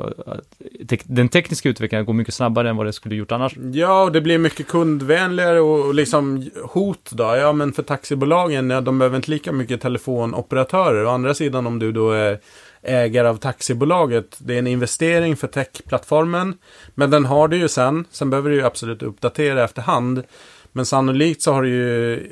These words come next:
Speaker 2: inte behov av lika mycket personal då som
Speaker 1: Mm.
Speaker 2: taxioperatör, så att de har ju sparat pengar samtidigt som man har gjort, eh, gjort det effektivare och mycket smidigare för dig som kund.
Speaker 1: Mm.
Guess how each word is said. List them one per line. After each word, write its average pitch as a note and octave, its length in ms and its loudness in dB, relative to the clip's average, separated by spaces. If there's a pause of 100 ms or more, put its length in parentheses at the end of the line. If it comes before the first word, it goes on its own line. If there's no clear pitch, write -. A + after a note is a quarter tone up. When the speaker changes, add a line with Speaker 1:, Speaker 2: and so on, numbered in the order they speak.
(140)
Speaker 2:
inte C3 200 -6
behov B2+ 380 0
av B2 100 2
lika B2+ 320 -2
mycket A#2+ 300 -6
personal D3 600 2
då G#2+ 140 0
som A2 340 -4
Speaker 1:
Mm. A2+ 260 0
Speaker 2:
taxioperatör, B2+ 1040 -2
så B2+ 100 -2
att - 240 -4 (440)
de C3+ 120 0
har C3 40 4
ju B2+ 40 2
sparat C3+ 340 4
pengar F3 380 0
samtidigt B2 460 -2
som C3 100 -4
man A#2+ 160 0
har A#2 80 0
gjort, A2+ 460 -2
eh, G#2+ 280 2
gjort A2 360 -2
det A#2 80 0
effektivare B2+ 760 0
och A2 60 2
mycket A2+ 300 -4
smidigare A#2+ 540 0
för A#2+ 120 -6
dig A#2+ 200 -2
som A#2 140 -6
kund. A2 520 0
Speaker 1:
Mm. A2 280 2